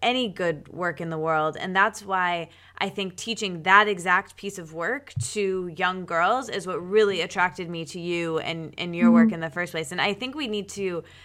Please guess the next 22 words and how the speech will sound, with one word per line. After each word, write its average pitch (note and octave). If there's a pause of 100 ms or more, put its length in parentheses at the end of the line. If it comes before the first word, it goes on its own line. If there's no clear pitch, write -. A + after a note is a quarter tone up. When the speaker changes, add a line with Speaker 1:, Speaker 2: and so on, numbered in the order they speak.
(100)
Speaker 1:
like, F#3
take G#3
a G#3
step F#3
back F3
and E3+ (260)
Speaker 2:
Mm. A#3
Speaker 1:
define G3+
Real F#3+
Girl F3+
and F3+
talk F#3+
about F3+
Real F3
Girl E3
to E3+
everyone F3
listening. E3+
So F3 (260)
I -
wanna G3+
know F#3+